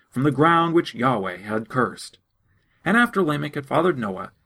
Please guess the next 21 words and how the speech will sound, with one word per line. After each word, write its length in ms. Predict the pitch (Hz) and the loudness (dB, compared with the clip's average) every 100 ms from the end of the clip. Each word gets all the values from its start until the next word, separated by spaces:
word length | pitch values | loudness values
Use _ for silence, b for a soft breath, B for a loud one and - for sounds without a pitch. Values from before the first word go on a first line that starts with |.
| _ | _
he 120 | - | -2
lived 240 | 214 214 214 | 4 4 2
five 380 | - 226 226 139 | 2 4 4 0
hundred 280 | 123 107 | -4 -2
and 140 | 123 131 | -2 2
ninety-five 520 | 190 214 190 160 127 | 2 0 0 -2 -2
years, 460 | 101 92 92 - - _ _ _ | -6 -8 -10 -16 -20 _ _ _
and 100 | - | -4
he 60 | 127 | -4
fathered 440 | 131 110 113 113 | -2 -2 0 -2
sons 320 | - 101 95 95 | -4 -6 -6 -4
and 120 | 92 | 2
daughters. 520 | 139 123 90 - - _ _ _ _ _ | 4 4 0 -12 -18 _ _ _ _ _
All 260 | 185 226 226 | 2 4 4
the 100 | 202 | 4
days 220 | 180 180 | 2 2
of 140 | 175 147 | 0 -2
Lamech 320 | 139 117 - | -4 -4 -8
were 80 | 151 | -8
seven 380 | - 233 220 | -4 -2 -2
hundred 360 | 143 113 98 | -4 -8 -8